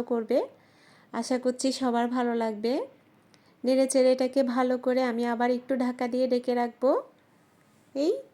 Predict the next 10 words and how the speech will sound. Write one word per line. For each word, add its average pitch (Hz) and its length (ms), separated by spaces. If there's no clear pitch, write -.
চার 262 240
পাঁচ 247 140
মিনিট, 247 220
ছয় 247 200
মিনিট 240 300
লাগবে 233 280
টোটাল 240 340
রেসিপিটা 233 520
তৈরি 240 320
হইতে। 240 260